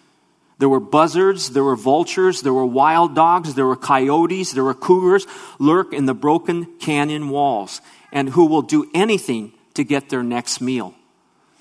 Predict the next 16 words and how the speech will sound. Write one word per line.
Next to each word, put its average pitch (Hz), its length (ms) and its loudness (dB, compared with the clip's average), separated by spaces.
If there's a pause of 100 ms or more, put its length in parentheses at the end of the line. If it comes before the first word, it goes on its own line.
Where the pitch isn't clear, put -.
(220)
This 185 360 2
was 190 280 -2
the 139 120 -2
treacherous 156 1040 -4
environs 135 880 -2 (320)
that 135 380 0 (1400)
David 175 380 4
was 147 240 -2
alluding 160 540 0
to 117 360 -4
as 135 220 0
he 185 100 -4
took 208 360 -4
the 160 80 -4
sheep 233 480 -6
down 113 340 -2